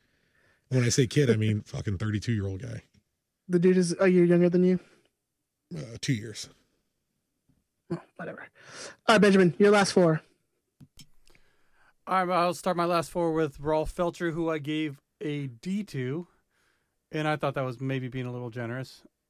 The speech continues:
Speaker 3: I thought that, um, as a defender who only commits, again,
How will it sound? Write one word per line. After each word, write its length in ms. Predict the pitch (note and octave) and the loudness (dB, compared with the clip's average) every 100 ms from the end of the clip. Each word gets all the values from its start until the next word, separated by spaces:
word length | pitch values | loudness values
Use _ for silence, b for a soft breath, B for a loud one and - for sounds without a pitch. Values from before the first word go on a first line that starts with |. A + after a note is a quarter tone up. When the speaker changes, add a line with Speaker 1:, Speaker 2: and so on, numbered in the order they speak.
| _ D3+ | _ -12
Speaker 3:
I 60 | |
thought 320 | C#3+ D3 C#3 - | -6 -4 -6 -6
that, 200 | C#3+ C3 - - | -8 -8 -12 -10
um, 500 | D3+ D3+ D3 C3 B2 A2 _ _ _ _ _ _ _ _ _ _ _ _ - | -4 -4 -4 -6 -12 -16 _ _ _ _ _ _ _ _ _ _ _ _ -10
as 100 | C#3+ | -8
a 60 | |
defender 420 | C#3+ C3+ E3+ F3 D#3+ | -6 -4 -2 0 -2
who 120 | D#3 | -2
only 160 | D3+ D3 | -4 -6
commits, 380 | - D3+ D3 | -4 -4 -4
again, 420 | C#3+ C3+ D3+ C3+ | -6 -4 -4 -4